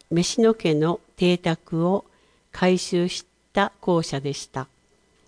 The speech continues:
昭和三十二年頃、鉄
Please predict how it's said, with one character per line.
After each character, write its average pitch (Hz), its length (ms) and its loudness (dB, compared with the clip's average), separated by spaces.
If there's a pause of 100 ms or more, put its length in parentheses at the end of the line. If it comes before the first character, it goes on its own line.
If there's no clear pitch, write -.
(600)
昭 214 320 6
和 208 140 6
三 214 300 4
十 160 220 2
二 147 140 0
年 165 280 2
頃、 139 320 2 (420)
鉄 185 180 2